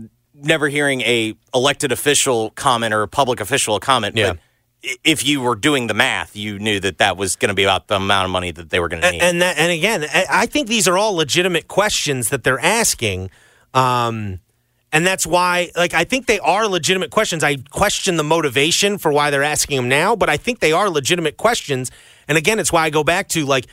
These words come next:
Speaker 2: you can focus your anger on the city council, and I think it's justified if you're, like, a Memphis fan, pissed that they're tying this up.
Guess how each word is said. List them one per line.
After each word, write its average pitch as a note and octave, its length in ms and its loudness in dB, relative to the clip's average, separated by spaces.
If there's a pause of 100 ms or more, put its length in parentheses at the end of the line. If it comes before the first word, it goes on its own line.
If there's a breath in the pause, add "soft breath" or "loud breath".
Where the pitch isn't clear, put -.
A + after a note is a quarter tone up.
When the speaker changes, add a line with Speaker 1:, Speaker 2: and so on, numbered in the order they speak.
(200 soft breath)
Speaker 2:
you G#3+ 140 -2
can G3+ 160 2
focus G#3+ 540 0
your F3+ 120 2
anger E3+ 340 2
on D#3+ 100 2
the D3 80 2
city D3 180 0
council, D#3+ 360 0
and B2 40 0
I A#2+ 60 2
think C3 180 -2
it's C3 160 0
justified E3+ 720 0
if C3+ 140 -6
you're, C3 100 2
like, B2 140 0
a B2+ 40 0
Memphis A#2+ 380 0
fan, C#3+ 360 0 (260)
pissed - 340 0
that B2 140 -2
they're B2 100 0
tying C3+ 340 0
this A#2+ 140 0
up. C#3+ 240 2